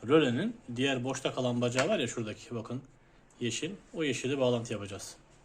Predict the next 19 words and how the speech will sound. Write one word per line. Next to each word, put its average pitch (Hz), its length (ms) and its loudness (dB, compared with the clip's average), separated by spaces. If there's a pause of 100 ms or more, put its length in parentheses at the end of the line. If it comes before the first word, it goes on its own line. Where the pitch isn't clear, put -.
(280)
Artı 160 340 2
bağlantımız 143 680 2
bakın 156 380 -2
şuradaki 160 480 0
kısımdı. 135 560 -2 (600)
Kırmızı 170 320 2
kabloyu 143 360 4
buraya 156 240 6
bağlıyorum. 151 540 4 (1000)
Alttaki 139 420 -2
kısma - 320 -6
da 147 140 -4 (960)
rölenin 123 300 -2
yeşilini 127 440 -2
bağlayacağım 110 500 -6
kablosunu. 110 520 -8 (2750)
Röle 175 240 8
gelişi 143 320 4
için 202 320 0